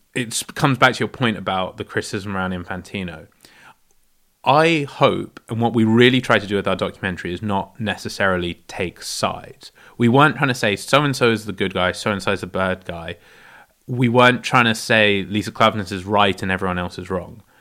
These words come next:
What we were trying to do was simply present, "Here are the things that happened." Along the, every step of the way of all the events, here were the multiple perspectives from different people on what was happening. Make up your own minds.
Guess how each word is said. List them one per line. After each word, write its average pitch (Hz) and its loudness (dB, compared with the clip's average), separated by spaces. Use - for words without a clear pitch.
What 117 2
we 135 4
were 165 4
trying 127 2
to 113 -10
do 92 -4
was 113 0
simply 139 0
present, 107 0
"Here 156 4
are 170 6
the 160 2
things 131 -2
that - -8
happened." 107 -10
Along 135 2
the, - -6
every 127 2
step 127 0
of 120 -4
the 113 2
way 104 6
of 98 2
all 104 0
the 101 2
events, 98 -2
here 127 4
were 120 4
the 113 2
multiple 113 -2
perspectives - -4
from 101 -8
different 101 -4
people 90 -6
on 107 -6
what 101 2
was 95 -6
happening. 87 -2
Make 98 -4
up 95 -6
your 92 -2
own 87 -4
minds. 85 -12